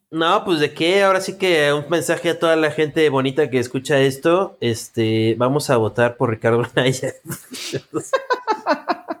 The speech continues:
No, ese es mi tipo de humor, mi tipo de humor es gritar,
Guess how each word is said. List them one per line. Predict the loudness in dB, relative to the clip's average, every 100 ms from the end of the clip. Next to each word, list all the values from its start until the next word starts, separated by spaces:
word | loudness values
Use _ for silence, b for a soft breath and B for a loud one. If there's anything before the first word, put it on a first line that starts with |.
| -16 B B B
No, | 0
ese | 2 2
es |
mi | 0
tipo | 0 0 2
de | 2
humor, | 0 -2
mi | -2 -4
tipo | 0 0
de |
humor | 2 2
es | 2
gritar, | 0 0 0 0 -4